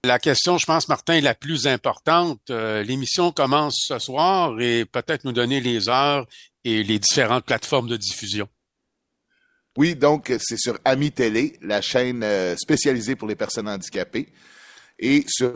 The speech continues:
Speaker 2: Ami Plus, qui est sur, euh, l'Internet. Donc, euh, il y a aussi amitélé point C A, je crois. Et ça commence ce soir, donc, à huit heures, à, à vingt heures, sur Ami Télé. J'ai très hâte que les gens voient ça. Ça,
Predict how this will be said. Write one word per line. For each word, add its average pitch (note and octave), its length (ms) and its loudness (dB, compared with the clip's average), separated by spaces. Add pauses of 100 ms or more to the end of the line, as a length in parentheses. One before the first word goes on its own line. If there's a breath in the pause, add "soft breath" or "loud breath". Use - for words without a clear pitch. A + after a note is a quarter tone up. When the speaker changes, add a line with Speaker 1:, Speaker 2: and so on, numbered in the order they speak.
(140)
Speaker 2:
Ami D3 320 2
Plus, C3+ 540 -2 (200)
qui A#2 220 -2
est B2 100 2
sur, A2 340 -2
euh, G2+ 460 2
l'Internet. G2+ 600 -4 (260)
Donc, G2 500 -8
euh, E2+ 320 -2 (220)
il G#2+ 60 -4
y A#2 40 6
a A#2 60 8
aussi A#2+ 300 0
amitélé B2+ 560 0
point A2 240 -4
C G2 240 -4
A, A2 140 -2
je G#2+ 100 -8
crois. - 320 -8 (560 loud breath)
Et A#2 160 0
ça A#2 160 0
commence B2 400 2
ce A#2 100 0
soir, B2 320 2
donc, A#2 240 0
à A2 80 2
huit A2+ 300 -4
heures, A2+ 320 4
à, F2+ 220 -2
à D#2+ 400 -8
vingt C3 340 -2
heures, G#2+ 420 0 (500 soft breath)
sur A2 280 -2
Ami A2 180 -2
Télé. A2 300 -2
J'ai G#2 140 -2
très A#2+ 200 0
hâte B2 220 4
que A#2+ 80 -4
les G#2+ 140 0
gens A2 180 -2
voient G2+ 180 2
ça. A#2 240 0
Ça, - 220 -6